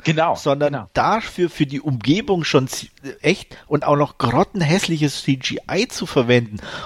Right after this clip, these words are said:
Speaker 2: wo du richtig siehst, wie die Leute da reinkopiert sind, da ist ja eigentlich das Problem.
Speaker 1: Genau, und das sehe ich halt auch so. Und das, das ist so der Problem. Äh, ne, es, es sieht nicht gut aus. Und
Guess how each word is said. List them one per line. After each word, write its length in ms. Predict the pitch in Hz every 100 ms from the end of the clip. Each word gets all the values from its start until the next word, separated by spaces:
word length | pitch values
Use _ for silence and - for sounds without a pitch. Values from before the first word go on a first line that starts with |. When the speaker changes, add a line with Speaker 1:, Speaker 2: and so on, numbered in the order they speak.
| -
Speaker 2:
wo 100 | 135
du 140 | 139
richtig 400 | 151 - 160 131
siehst, 500 | 127 117 196 - -
wie 80 | 135
die 140 | 127
Leute 400 | 117 117 170 120
da 160 | 131 113
reinkopiert 800 | 107 117 113 - - 123 113 -
sind, 240 | 120 104 - - - - _ -
da 240 | - -
ist 240 | 156 139 135
ja 100 | 113
eigentlich 300 | 113 110 -
das 180 | 110 -
Problem. 560 | - 95 101 92 82 - _ -
Speaker 1:
Genau, 280 | 143 123 107
und 80 | 123
das 180 | 131 -
sehe 140 | 135
ich 140 | 120
halt 200 | 120 107 -
auch 180 | 101
so. 260 | - 117 110
Und 160 | 117 127
das, 160 | 123
das 180 | 143 139
ist 120 | 117
so 80 | 135
der 100 | 117
Problem. 360 | 117 113 - -
Äh, 140 | 123
ne, 260 | 165 160 170
es, 260 | 135 120 156
es 440 | 151 - - -
sieht 180 | 151 -
nicht 180 | 135 -
gut 220 | 156 -
aus. 300 | 82 - -
Und 240 | 127 127